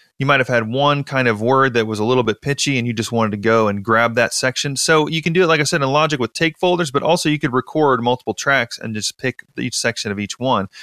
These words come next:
So whichever way is most convenient for you is a great way to go, but vocal comping is definitely an industry standard practice and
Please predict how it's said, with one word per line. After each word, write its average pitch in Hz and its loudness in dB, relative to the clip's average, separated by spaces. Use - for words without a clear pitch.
So 156 0
whichever 180 2
way 170 4
is 135 0
most 170 2
convenient 151 -2
for 135 0
you 135 2
is 139 2
a 131 2
great 160 4
way 151 2
to 139 2
go, 127 4
but 120 0
vocal 170 0
comping 143 -2
is 131 -4
definitely 139 0
an 117 -4
industry 131 -2
standard 117 0
practice 123 -2
and 120 -2